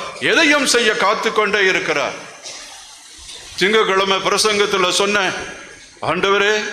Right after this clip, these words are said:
என் பாவத்தை எல்லாம் நீர் தெரிந்திருந்தே" என்றார். என்றால், போப்பு ஆண்டவர்கிட்ட போய் ஒரு ஆளு சொல்றாரு,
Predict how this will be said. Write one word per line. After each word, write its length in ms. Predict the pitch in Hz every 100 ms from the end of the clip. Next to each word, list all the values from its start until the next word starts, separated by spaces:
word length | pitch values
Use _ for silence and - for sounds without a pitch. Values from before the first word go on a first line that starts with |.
| - - - - -
என் 180 | 131 165
பாவத்தை 500 | 160 196 226 220 208
எல்லாம் 400 | 202 208 226 233
நீர் 200 | 214 208
தெரிந்திருந்தே" 720 | 202 202 240 240 214 202 196
என்றார். 320 | 185 190 185
என்றால், 280 | 185 202 170
போப்பு 360 | 214 240 240 208
ஆண்டவர்கிட்ட 380 | 202 180 147 175
போய் 100 | 233
ஒரு 200 | 202 185
ஆளு 180 | 190 190
சொல்றாரு, 540 | 202 196 190 160